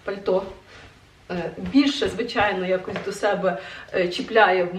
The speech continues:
мого волосся світлого, але я вважаю,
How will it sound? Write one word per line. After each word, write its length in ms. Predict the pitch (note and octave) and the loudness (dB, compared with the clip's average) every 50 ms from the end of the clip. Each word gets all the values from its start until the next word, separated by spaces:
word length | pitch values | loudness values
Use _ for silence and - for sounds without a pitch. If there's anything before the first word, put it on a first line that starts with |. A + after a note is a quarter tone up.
| G3 G3+ | -4 -4
мого 260 | G#3 G#3+ A3 A3 G#3+ | -2 2 6 6 8
волосся 720 | F#3 F3+ F#3+ F#3+ A3+ C#4+ G4+ A4+ A4 - - - G3+ F#3+ F#3 | 8 8 6 6 6 8 8 8 6 6 0 -2 -2 -2 -2
світлого, 760 | - - - F#3+ G#3+ - - F#3+ F#3 F3+ F3+ F3 F3 F3 F3 - - - - - - - | -4 -8 -6 -6 -6 -2 2 4 4 4 4 2 -2 -4 -4 -8 -14 -20 -20 -20 -16 -8
але 360 | - F#3+ F#3 F3+ E3+ F3 F#3 F3+ | -4 -2 0 0 0 -2 -2 -2
я 240 | F3+ F3+ F3 F3+ | -2 -2 -2 -2
вважаю, 340 | F3 F3 F3+ F3+ F3+ F3 - | -2 -2 0 0 0 -2 -2